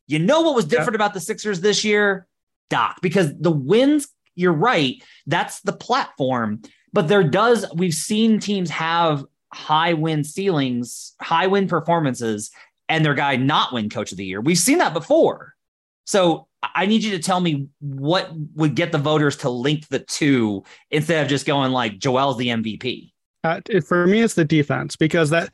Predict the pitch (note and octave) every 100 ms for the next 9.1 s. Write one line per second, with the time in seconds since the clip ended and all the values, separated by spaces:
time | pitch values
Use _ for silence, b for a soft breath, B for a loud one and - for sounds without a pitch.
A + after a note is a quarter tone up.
0 | _ - E3+ F#3 D#3+ F3 F3+ G3+ G3 E3+
1 | D#3+ E3+ E3 E3 F#3 G3+ G3 E3+ F3 E3
2 | - D#3+ D#3+ C3+ B2+ D3+ E3 F3+ - _
3 | _ _ _ _ _ G3+ E3+ E3+ F#3 F#3+
4 | B3 F#3+ E3 D#3+ E3 D3 C#3+ C#3 C3+ C#3+
5 | E3 D#3 D#3+ E3 G#3 G#3+ G3 F#3 G3+ F#3+
6 | D#3+ D#3+ E3+ D#3 C#3+ D3 C#3+ C3 - D3
7 | D3+ - - E3+ D#3+ C#3+ C3+ - D#3+ D#3
8 | - D3+ - C3+ - D3 C#3+ C#3 C3 D3